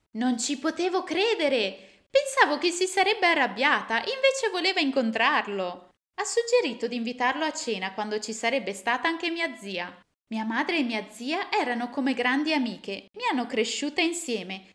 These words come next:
ed ero contenta che anche lei vedesse Brett. Nel pomeriggio ha preso il bus, non vedeva l'ora di vedermi e mamma disse che poteva stare nella stanza degli ospiti.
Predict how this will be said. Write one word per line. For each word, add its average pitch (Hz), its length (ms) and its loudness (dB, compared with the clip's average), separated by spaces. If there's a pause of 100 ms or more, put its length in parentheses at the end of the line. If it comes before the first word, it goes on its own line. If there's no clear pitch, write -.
ed 427 160 -2
ero 494 200 2
contenta 254 600 2
che 233 80 -6
anche 220 260 -2
lei 202 180 0
vedesse 196 420 -6
Brett. 180 520 -4 (520)
Nel 214 180 -6
pomeriggio 254 640 0
ha 392 240 0
preso 294 320 0
il 269 80 0
bus, 180 400 -8 (160)
non 359 160 -2
vedeva 403 360 2
l'ora 320 260 2
di 247 100 -2
vedermi 196 800 -4
e 466 140 -4
mamma 208 260 2
disse 240 320 -4
che 214 160 -4
poteva 262 360 -2
stare 247 360 -2
nella 330 220 -2
stanza 247 420 -6
degli 285 260 -2
ospiti. - 640 -8